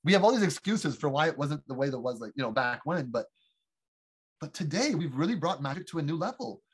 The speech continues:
of presentation, of technical sleight of hand ability. Like, close-up magic is very young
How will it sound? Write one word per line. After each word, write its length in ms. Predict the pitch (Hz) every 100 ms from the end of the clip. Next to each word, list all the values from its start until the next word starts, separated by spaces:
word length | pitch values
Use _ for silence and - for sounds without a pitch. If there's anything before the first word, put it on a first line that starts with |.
| _ -
of 120 | -
presentation, 840 | - 156 123 110 139 175 - 247 277 - _ _ _
of 140 | 131 -
technical 600 | - 151 156 135 123 -
sleight 340 | - - 160 - _ _ _ _ _ -
of 100 | 110
hand 180 | 147
ability. 460 | 135 101 127 214 285 - _ _ _
Like, 200 | 143 - _
close-up 380 | - 220 - 403
magic 340 | 165 233 214 143
is 80 |
very 240 | 113 156 240
young 400 | 214 170 196